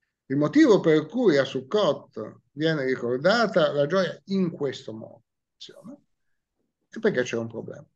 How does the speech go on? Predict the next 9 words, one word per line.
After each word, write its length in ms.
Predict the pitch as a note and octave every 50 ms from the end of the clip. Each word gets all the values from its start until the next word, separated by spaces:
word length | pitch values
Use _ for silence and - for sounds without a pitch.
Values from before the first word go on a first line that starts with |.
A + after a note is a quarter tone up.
| _ _ _
Allora, 200 | - F#3 F3+ F3
che 100 | G#3 A3+
cos'è 260 | G#3 G#3+ F#3 F3 E3
Sukkot? 520 | - - - - - G#2+ G#2+ - _ _ _ _ _ _ _ _ _ _ _ _ _ _ _ _ _ _ _ _
Sukkot 380 | - C#4 C#4+ A#3+ A#3 A#3 A#3
è 40 | A#3
il 60 | A3+
momento 760 | A3+ A3 G3 D#3+ D3 C#3+ D3 D3 D3 - F3 F3 F#3+ F3+ - _ -
del 560 | D3 C3+ B2+ B2 B2 B2+ C3 C3 - -